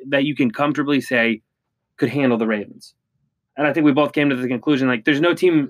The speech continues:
there's teams that could beat them maybe, but there's no team that I feel comfortable saying they will beat the Ravens. There's not one team right now in the N F L. There are teams that I think can compete, but I just don't think, and I think you'll agree with me, right?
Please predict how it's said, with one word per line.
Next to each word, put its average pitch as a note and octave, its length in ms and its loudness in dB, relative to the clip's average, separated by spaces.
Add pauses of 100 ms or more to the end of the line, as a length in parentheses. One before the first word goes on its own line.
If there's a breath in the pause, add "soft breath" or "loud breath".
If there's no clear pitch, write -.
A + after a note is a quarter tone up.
there's D#3+ 140 -2
teams A#3 180 4
that F#3+ 120 0
could C#3+ 140 -2
beat G#3 200 -2
them C#3+ 180 0
maybe, C3 500 0 (560)
but E3+ 100 -2
there's D#3+ 140 2
no E3+ 160 2
team E3 200 0
that C3+ 280 -2 (420)
I D3+ 140 -2
feel D3 160 -2
comfortable C3+ 420 -4
saying A#2 300 -6
they A#2+ 160 -2
will A2+ 360 0
beat G#2+ 220 -6
the G#2 80 -8
Ravens. G2 460 -12
There's A#2+ 120 -6
not B2+ 180 0
one C#3+ 160 2
team C#3+ 200 0
right A2+ 140 0
now A2 160 0
in A2 60 0
the A2 80 0
N A2 80 0
F G#2 160 -6
L. F#2 180 -8 (400)
There D3+ 140 4
are D3 80 2
teams F#3 260 0
that D#3+ 100 2
I D#3 60 0
think C#3+ 220 -4
can C#3 160 -6
compete, F3 480 -4 (560)
but C#3 100 2
I C3 80 4
just D#3 380 -2
don't C#3+ 320 0
think, C3+ 220 -4
and C3 100 -2
I B2 40 -2
think C3 140 -6
you'll B2+ 120 2
agree B2 200 0
with A#2 120 0
me, G#2 120 -2
right? A2 300 -2